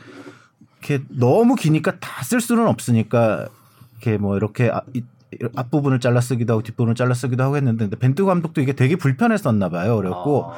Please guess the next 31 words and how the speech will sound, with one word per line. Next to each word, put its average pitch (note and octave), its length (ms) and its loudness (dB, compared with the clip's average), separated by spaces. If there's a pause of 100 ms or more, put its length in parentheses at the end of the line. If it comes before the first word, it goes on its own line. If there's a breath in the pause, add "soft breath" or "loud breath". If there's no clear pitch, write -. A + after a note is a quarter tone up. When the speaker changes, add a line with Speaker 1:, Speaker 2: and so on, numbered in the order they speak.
(540 loud breath)
Speaker 1:
처음에 G3+ 280 2
공항에서는 G3+ 880 2
조금 G#3+ 280 0
더 C#3 200 4
그래도 A#2 320 2 (240)
아까 C3+ 200 -2
말씀하신 B2 380 0
것처럼 B2+ 220 -4
조금은 B3 360 0
더 F#3 120 2
적극적으로 C3+ 560 0
해도 A2+ 120 2
우리가 A#2 260 0
프로니까 B2+ 680 2 (500 loud breath)
뭐 B2 80 -12
최선을 G3+ 340 2
다해갖고 B2 420 2
붙어야 C3+ 280 0
되지 B2+ 200 2
않겠냐 A#2+ 560 2
이렇게 A#2+ 260 -2
얘기를 G#2+ 180 0
했었는데 C#3+ 600 2 (680 loud breath)
된 G3 240 4
다음에 A#2 380 4
조편성이 E3 500 0
끝난 B3+ 360 2
다음에 A2+ 520 4 (320 soft breath)
인터뷰를 D3+ 600 2
할 A#2+ 140 2
때는 G2+ 480 2